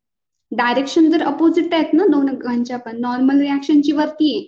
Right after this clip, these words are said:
डाऊन, अपवर्डला, आणि ग्रॅव्हिटेशनलची <coughs> डाऊनवर्डला आहे, तर कसं काय टेन न्यूटन फोर्स असेल तिथे? रिझल्टंट फोर्स विचारला मी, I mean net force, total force.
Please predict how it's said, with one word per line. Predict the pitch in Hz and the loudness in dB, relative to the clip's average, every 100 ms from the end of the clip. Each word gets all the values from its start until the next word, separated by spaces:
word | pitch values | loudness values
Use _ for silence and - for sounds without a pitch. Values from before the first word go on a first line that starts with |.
| - | -8
डाऊन, | 233 262 262 | -2 2 2
अपवर्डला, | 220 233 269 269 208 202 | 0 -6 -4 -4 -4 -12
आणि | - 240 240 | -12 -10 -8
ग्रॅव्हिटेशनलची | 240 254 254 269 285 302 294 285 370 - - _ _ _ _ _ _ _ _ - | -8 -8 -8 -8 -6 -2 -2 0 -2 -4 -14 _ _ _ _ _ _ _ _ -2
<coughs> | - - 415 - - | 0 4 4 2 -2
डाऊनवर्डला | 254 277 285 294 247 | -4 0 0 0 -4
आहे, | 220 214 | -10 -12
तर | 254 | -12
कसं | 254 302 | -10 -10
काय | - 359 | -8 -8
टेन | 330 311 | -4 0
न्यूटन | 285 285 302 294 | 0 -2 -2 -4
फोर्स | 277 277 | -4 -8
असेल | 285 277 262 | -10 -10 -12
तिथे? | 262 269 277 | -10 -8 -4
रिझल्टंट | 277 277 330 330 349 370 | -2 0 -2 -2 0 0
फोर्स | 370 320 294 | 0 -4 -2
विचारला | 277 247 220 214 | -4 -6 -10 -12
मी, | 214 | -12
I | 233 | -8
mean | 247 277 277 | 0 2 4
net | 302 | 2
force, | - - 220 190 _ - 311 | -2 -4 -4 -4 _ -4 0
total | 320 349 | 0 2
force. | 339 339 226 | 0 0 -4